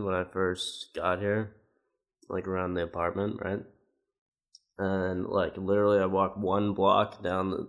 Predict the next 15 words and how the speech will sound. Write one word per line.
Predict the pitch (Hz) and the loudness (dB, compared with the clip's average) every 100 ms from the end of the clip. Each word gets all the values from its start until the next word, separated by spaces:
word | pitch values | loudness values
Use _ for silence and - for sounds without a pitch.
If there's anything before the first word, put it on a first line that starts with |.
| - | -4
down | 90 92 | -2 -2
the | 90 | -4
street, | - 92 87 104 107 - _ | -6 -4 -2 -2 -4 -12 _
<clears throat> | _ _ | _ _
and | 156 170 180 175 120 80 - _ _ _ _ _ _ _ _ _ _ _ _ _ | 2 6 6 6 2 -4 -14 _ _ _ _ _ _ _ _ _ _ _ _ _
there's | 95 101 101 | 0 2 2
a | 92 | 0
trophy | - 117 123 127 | 0 4 4 2
store, | - - - 50 | -4 -4 -2 0
right? | 78 110 | 2 2
Which | 110 | 2
is | 127 | 4
not | 127 92 | 4 4
that | - - | 0 -2
weird. | - 64 - | -2 -4 -4